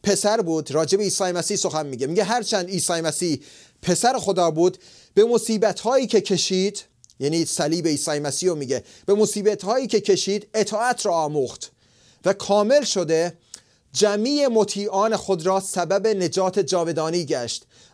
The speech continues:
و خدا او را به رئیس کهنه مخاطب ساخت، به رتبهٔ ملک صدق."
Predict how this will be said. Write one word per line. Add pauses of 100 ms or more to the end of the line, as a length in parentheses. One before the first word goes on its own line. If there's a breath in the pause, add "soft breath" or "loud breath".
و
خدا
او
را
به
رئیس
کهنه (280 soft breath)
مخاطب
ساخت،
به
رتبهٔ
ملک
صدق."